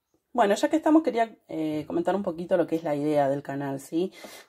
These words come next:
La idea del canal es que podamos conocer los productos. Eh, yo soy revendedora hace varios años, recibo la capacitación adecuada de la empresa,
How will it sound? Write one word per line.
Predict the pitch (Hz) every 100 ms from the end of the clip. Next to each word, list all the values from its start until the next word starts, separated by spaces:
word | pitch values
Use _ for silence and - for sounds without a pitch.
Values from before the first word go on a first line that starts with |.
| _ _ _ _ _
La | 214
idea | 247 285
del | 285
canal | 247 190 214
es |
que | 247
podamos | - 170 208 208
conocer | 165 165 165 196 190
los | 170
productos. | 165 170 165 165 - 160 160 -
Eh, | 151 151 147 147
yo | -
soy | 160 165
revendedora | 160 156 160 160
hace | 156 156
varios | 151 160 226
años, | 247 220
recibo | 143 - 156
la | 147
capacitación | 143 - - - - 165
adecuada | 160 151 - 175
de | 156
la | 147
empresa, | 156 - 190 190 180 180